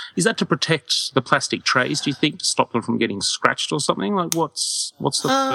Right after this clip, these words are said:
Speaker 1: purpose?
Speaker 2: I'm not sure. I th-, I think probably that it does stop the plastic, that top layer of the plastic tray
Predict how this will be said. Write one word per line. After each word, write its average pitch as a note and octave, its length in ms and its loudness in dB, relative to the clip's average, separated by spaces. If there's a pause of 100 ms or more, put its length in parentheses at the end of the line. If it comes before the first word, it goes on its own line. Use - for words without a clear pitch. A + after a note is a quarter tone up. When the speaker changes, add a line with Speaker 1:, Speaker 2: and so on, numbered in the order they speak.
Speaker 1:
purpose? C4+ 320 -2 (340)
Speaker 2:
I'm F4 100 2
not G#4 200 -4
sure. A#3 540 2
I A3+ 60 4
th-, A3+ 160 -4
I C4+ 80 4
think G4+ 260 -2
probably C#4+ 500 2
that F#3+ 140 2
it F#3 200 -2
does G3 260 2
stop - 480 2 (200)
the D#3 640 -2 (480)
plastic, - 480 2
that E3 260 2
top - 580 0 (340)
layer F3 480 2
of C#3+ 120 -2
the D3+ 80 2
plastic - 440 0
tray C#3+ 500 2